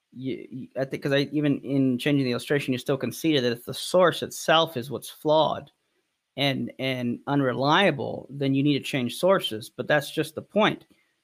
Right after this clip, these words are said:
You can't change, uh, if, if naturalistic evolution is what gave us our brains, and we've already discussed it's not aiming at truth necessarily, it's aiming at survival and adaptive behavior, then you can't change the source,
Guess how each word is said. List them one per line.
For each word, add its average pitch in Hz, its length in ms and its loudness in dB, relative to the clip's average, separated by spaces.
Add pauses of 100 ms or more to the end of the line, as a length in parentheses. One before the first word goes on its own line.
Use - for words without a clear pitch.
(120)
You 139 100 -2
can't 170 340 0
change, 147 760 2 (580)
uh, 147 160 4
if, 147 220 0
if 143 160 -8
naturalistic 160 800 -4 (180)
evolution 147 420 -2
is 131 80 -6
what 131 100 -8
gave 147 140 -2
us 139 120 -8
our 120 60 -2
brains, 143 480 0
and 131 80 -2
we've 139 140 0
already 135 140 0
discussed 139 480 0
it's 120 120 -12
not 139 180 0
aiming 131 220 -4
at 127 200 -4
truth - 500 -4
necessarily, 127 520 -4
it's 120 140 -6
aiming 127 180 -2
at 104 100 -6
survival 135 440 0
and 110 160 -2
adaptive 120 360 -2
behavior, 135 640 0 (460)
then 160 100 0
you 156 80 6
can't 240 240 0
change 139 200 0
the - 40 -8
source, - 460 -10